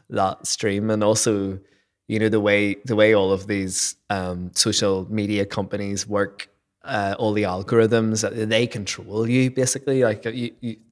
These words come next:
they're now asking you to pay to promote your posts, but unless you're giving them enough content, you're just gonna sink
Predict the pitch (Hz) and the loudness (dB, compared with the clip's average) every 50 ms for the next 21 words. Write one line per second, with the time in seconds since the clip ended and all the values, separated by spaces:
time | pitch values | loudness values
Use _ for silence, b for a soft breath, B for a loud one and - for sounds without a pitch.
0 | _ - 143 117 110 110 107 107 110 113 110 98 98 - - 117 107 104 98 95 | _ -4 0 0 2 2 2 2 4 4 2 2 0 -2 -4 -6 -6 -6 -6 -8
1 | - - 98 98 104 104 104 104 - 107 101 101 107 - 120 113 - - 147 135 | -8 -8 -6 -4 -2 -4 -4 -4 -6 -6 -8 -8 -4 -4 -4 -4 -2 0 0 0
2 | 127 - - - - - - 107 95 113 B B B B B B - 113 113 117 | 0 -2 -6 -8 -4 -2 0 0 0 -2 B B B B B B -4 -2 0 0
3 | 123 123 - 113 107 104 - 101 95 107 107 110 104 101 98 98 - - - - | 0 0 0 -2 -2 -2 -2 -2 -2 -2 -2 -4 -4 -4 -6 -6 -8 -10 -10 -8
4 | 95 90 95 - 117 117 113 - 107 104 95 104 98 - - 107 98 95 95 - | -8 -8 -4 -2 -2 -2 -2 -2 -2 -2 0 -2 -2 -2 -2 -4 -4 -2 0 0
5 | - - 107 104 104 104 - - | 0 2 0 0 -2 -4 -8 -14